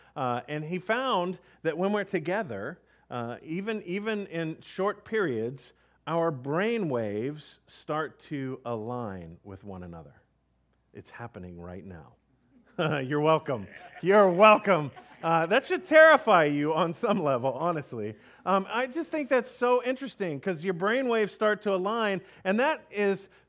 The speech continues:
true for the right kind of people to hang out with and also the wrong kind of people to hang out with. There was this guy named King Solomon, uh, and, and we, we say that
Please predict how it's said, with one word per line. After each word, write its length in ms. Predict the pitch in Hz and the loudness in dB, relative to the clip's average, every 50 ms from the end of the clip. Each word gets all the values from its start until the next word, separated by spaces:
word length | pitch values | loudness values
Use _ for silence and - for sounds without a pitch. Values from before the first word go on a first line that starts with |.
| _ _ - | _ _ -14
true 380 | - - 277 285 277 277 262 | -4 -2 0 2 2 2 0
for 520 | 214 - 226 226 220 208 202 208 170 - - _ _ | -2 -2 0 2 4 6 6 4 2 0 -8 _ _
the 140 | - 180 180 | 4 4 4
right 320 | 160 160 196 254 330 349 247 | 6 6 4 4 4 2 2
kind 220 | - 240 220 202 | 2 2 4 4
of 100 | 190 160 | 2 2
people 280 | 190 196 185 160 185 180 | 0 -2 -2 -2 0 0
to 80 | 175 | 2
hang 180 | 175 180 175 185 | 2 2 2 2
out 180 | 185 165 180 196 | 2 0 0 0
with 260 | 196 180 196 190 180 | 2 0 0 0 -2
and 140 | 180 185 190 | -4 -4 -2
also 640 | 202 226 285 330 320 - - 220 214 208 208 208 196 - - - _ _ | 0 0 0 0 0 -2 0 0 2 2 2 0 -2 -6 -14 -20 _ _
the 140 | - 208 202 | 0 0 2
wrong 540 | 190 202 226 262 285 294 294 277 247 196 151 - _ _ _ | 2 2 2 2 2 0 0 0 -2 -4 -8 -10 _ _ _
kind 300 | - - 180 165 165 156 | -6 -2 -2 -2 0 -2
of 100 | 143 143 | -4 -6
people 520 | - - 165 147 143 135 127 117 110 - _ _ _ _ | -4 -6 -6 -6 -4 -4 -6 -6 -6 -8 _ _ _ _
to 80 | - 147 | -10 -8
hang 260 | 143 156 156 151 139 | -6 -6 -6 -6 -6
out 160 | 131 131 117 | -6 -6 -4
with. 160 | 117 120 120 | -4 -4 -2
There 120 | - 202 226 | 2 2 2
was 100 | 269 226 | 2 0
this 140 | 240 208 - | -4 -6 -4
guy 240 | - 233 226 226 | -2 -2 0 0
named 220 | 226 220 196 180 - | 0 -2 -4 -4 -4
King 260 | - 226 226 226 214 | -4 -2 -2 -2 -4
Solomon, 680 | 220 - 214 208 196 190 190 165 131 131 123 117 127 - _ _ _ - - | -4 -2 0 0 2 2 0 -2 -4 -6 -8 -8 -10 -12 _ _ _ -12 -6
uh, 240 | 147 143 139 139 139 | -2 -2 0 -2 -2
and, 220 | 131 156 160 156 156 | -2 -4 -4 -4 -4
and 240 | 156 165 165 160 156 | -4 -6 -6 -6 -4
we, 260 | 151 180 202 196 170 | -4 -4 -4 -4 -6
we 200 | 139 160 175 185 | -6 -8 -8 -8
say 260 | 180 - - 185 180 | -8 -6 -4 -2 -2
that 360 | 175 165 165 156 151 143 143 | -2 -2 -4 -4 -6 -8 -14